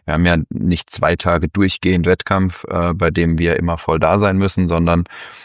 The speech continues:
wir haben dazwischen, zwischen den Disziplinen und zwischen den Versuchen eben auch Pausen, in denen man gucken muss, dass man regeneriert. Und da abschalten zu können,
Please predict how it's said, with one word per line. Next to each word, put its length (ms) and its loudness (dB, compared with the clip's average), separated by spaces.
wir 100 0
haben 140 2
dazwischen, 460 0
zwischen 260 -2
den 100 2
Disziplinen 600 -2
und 140 -4
zwischen 240 -4
den 100 0
Versuchen 420 -2
eben 220 -2
auch 180 -2
Pausen, 380 2
in 120 -2
denen 440 0
man 260 -4
gucken 300 -2
muss, 120 -4
dass 200 -4
man 100 2
regeneriert. 720 0
Und 240 -4
da 200 2
abschalten 580 0
zu 140 -4
können, 480 2